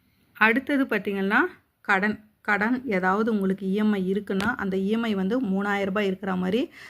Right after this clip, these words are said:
பார்த்துக்கணும். அல்லது வந்து கடன் இல்லைன்னா, இந்த மூணாயிரம் ரூபாவை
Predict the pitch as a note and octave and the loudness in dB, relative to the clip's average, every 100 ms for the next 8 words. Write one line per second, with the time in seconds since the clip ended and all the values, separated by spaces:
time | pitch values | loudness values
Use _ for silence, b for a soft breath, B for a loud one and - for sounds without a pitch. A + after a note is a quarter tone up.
0 | B B A#3+ A#3+ B3 A#3 G3+ F#3+ - G#3+ | B B 2 2 0 -4 -4 -4 -4 0
1 | A3 G#3 G3+ C4 C4+ G3 G#3+ A#3+ A3+ G3 | 2 2 0 -2 0 2 2 0 -2 -2
2 | F#3 G#3 E4+ - A3+ A3 G#3 G#3 G#3+ G#3 | 0 2 2 0 0 2 2 2 2 2
3 | G3 F#3+ G3 G#3 | 0 0 0 0